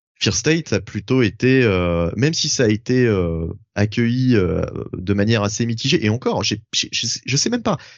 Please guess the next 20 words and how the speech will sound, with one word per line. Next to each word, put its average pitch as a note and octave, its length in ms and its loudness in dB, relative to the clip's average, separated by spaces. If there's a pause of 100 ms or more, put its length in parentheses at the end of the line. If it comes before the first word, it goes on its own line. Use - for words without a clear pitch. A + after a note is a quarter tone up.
j'ai C#3 120 2
même G3+ 200 0
pas A#3+ 120 0
l'impression, F3 640 -2
en C3 40 -2
fait, - 320 -6
que B2 340 2
généralement, C3+ 600 0
dans C3+ 120 -2
le A#2 60 -2
monde A#2 180 -6
entier, C3+ 340 0
c'est C3+ 140 -2
un G#2 100 -2
truc - 240 -6
qui - 80 -4
a F#2+ 60 2
été, A#2+ 300 2
euh, G2+ 120 4
conspué, B2 560 0